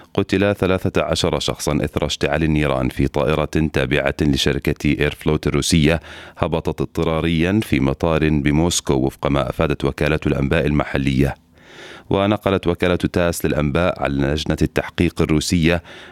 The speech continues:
أن طائرة من طراز سوبر جيت مائة كانت قد أقلعت متجهة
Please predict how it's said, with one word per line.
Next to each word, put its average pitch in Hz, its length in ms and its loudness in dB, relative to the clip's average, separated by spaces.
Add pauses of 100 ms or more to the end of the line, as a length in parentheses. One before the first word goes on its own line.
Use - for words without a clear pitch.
(120)
أن 67 140 0
طائرة 73 500 2
من 73 140 2
طراز 73 320 0
سوبر 78 420 -2
جيت 76 420 0
مائة 76 500 2
كانت 73 440 0
قد 71 200 -2
أقلعت 82 600 0
متجهة 73 500 2